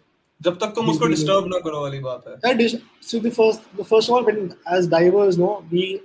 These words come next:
Speaker 2: make a lot of noise and bubbles underwater, right? So
Speaker 1: हाँ।
Speaker 2: anyways, the fishes are too scared to come close to you।
Speaker 1: ओके।
Speaker 2: Right, so इसलिए वो anyways पास तो आती है नहीं वैसे भी। But
Speaker 1: हाँ।
Speaker 2: वैसे भी बहुत शांत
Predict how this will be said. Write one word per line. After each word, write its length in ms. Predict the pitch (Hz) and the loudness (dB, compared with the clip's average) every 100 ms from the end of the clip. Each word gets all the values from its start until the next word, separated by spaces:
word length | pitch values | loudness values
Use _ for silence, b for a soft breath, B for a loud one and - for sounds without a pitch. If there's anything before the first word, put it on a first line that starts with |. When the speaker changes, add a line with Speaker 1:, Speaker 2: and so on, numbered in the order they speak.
| - | -4
Speaker 2:
make 120 | 190 | 0
a 100 | 190 | 2
lot 120 | 185 196 | 4 4
of 60 | |
noise 400 | 170 160 170 170 | 2 2 4 4
and 100 | 170 | 4
bubbles 400 | 160 151 151 156 | 0 0 2 2
underwater, 540 | 147 143 139 139 135 135 | 0 -4 -8 -8 -8 -6
right? 260 | 127 156 | -4 -4
So 60 | 156 | -4
Speaker 1:
हाँ। 260 | 175 175 185 | -4 -4 -4
Speaker 2:
anyways, 400 | 180 196 214 214 | -2 4 4 4
the 60 | 208 | 0
fishes 220 | 175 175 | -2 -2
are 100 | 180 | -4
too 80 | 185 | -4
scared 300 | - 170 156 | -4 -4 -4
to 100 | 160 | -4
come 200 | 156 160 | -8 -8
close 260 | 156 143 - | -8 -14 -18
to 140 | _ | _
you। 40 | 143 _ _ _ _ _ - | -20 _ _ _ _ _ -10
Speaker 1:
ओके। 360 | 151 139 143 175 | -10 -6 -6 -6
Speaker 2:
Right, 680 | - _ _ 170 175 147 - | -12 _ _ -4 -2 -4 -2
so 360 | 180 170 165 160 | 2 2 0 -6
इसलिए 220 | 170 - 220 | -6 2 4
वो 80 | |
anyways 420 | 220 185 185 208 214 | 4 2 2 0 0
पास 340 | 180 165 - | 0 0 -2
तो 120 | 175 | -6
आती 200 | 147 180 | -4 0
है 200 | 160 143 | 0 0
नहीं 160 | 143 139 | -6 -8
वैसे 220 | 127 127 | -10 -14
भी। 100 | 135 - _ _ _ - | -16 -18 _ _ _ -2
But 120 | 202 | 2
Speaker 1:
हाँ। 60 | 233 | 4
Speaker 2:
वैसे 240 | 214 240 | 2 2
भी 60 | 247 | -4
बहुत 260 | 196 214 220 | -2 -2 -2
शांत 460 | - 170 185 190 | 0 2 2 -2